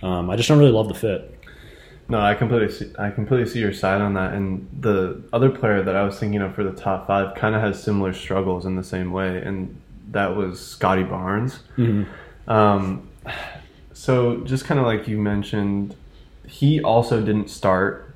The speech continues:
Speaker 2: very many games at F S U. He started seven out of their, uh, twenty-four games. So he was, like, their six-man type of guy,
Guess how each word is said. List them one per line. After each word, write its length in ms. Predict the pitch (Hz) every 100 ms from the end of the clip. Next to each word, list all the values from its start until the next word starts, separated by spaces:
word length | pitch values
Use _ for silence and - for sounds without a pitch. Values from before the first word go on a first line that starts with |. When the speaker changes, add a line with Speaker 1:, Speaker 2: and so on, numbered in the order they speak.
| - -
Speaker 2:
very 220 | 104 101
many 180 | 101 98
games 420 | 98 95 95 95
at 200 | 101 104
F 200 | 98 98
S 180 | 98 -
U. 180 | 95 98
He 120 | 98
started 360 | - 104 98 98
seven 440 | - 98 98 104
out 140 | 98
of 260 | 98 98 101
their, 640 | 101 101 98 98 95 95 - - - - -
uh, 220 | - - -
twenty-four 480 | - 113 - 110
games. 480 | 101 101 104 139 - - - - - - - - - -
So 180 | 120 120
he 100 | 123
was, 140 | 120
like, 160 | 113 107
their 120 | 104
six-man 520 | - 131 - 113 107
type 200 | 110 101
of 80 | 104
guy, 440 | 104 101 101 104